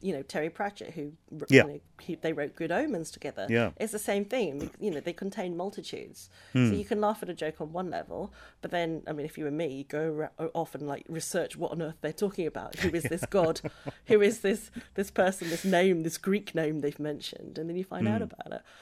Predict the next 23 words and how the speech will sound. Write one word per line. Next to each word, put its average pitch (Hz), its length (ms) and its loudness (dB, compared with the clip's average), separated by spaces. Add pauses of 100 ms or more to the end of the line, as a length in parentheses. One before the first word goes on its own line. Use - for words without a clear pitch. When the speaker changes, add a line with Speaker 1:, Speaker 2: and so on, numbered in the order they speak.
(200)
Speaker 1:
So, 196 420 4 (380)
I 247 40 8
mean, 247 120 6
it, 240 180 2
okay, 175 300 2 (100)
can 311 140 0
you 330 60 2
tell 320 180 4
me 269 80 0
this 240 180 2
at - 80 -8
least? 160 240 -2
And 170 80 0
I, 190 120 0 (100)
this, 262 200 -4 (480)
I 156 40 -6
don't 143 120 -6
know, 131 220 -4
this - 140 -14
might 170 160 0
be 143 80 -4
a - 20 -2
spoiler. - 460 -8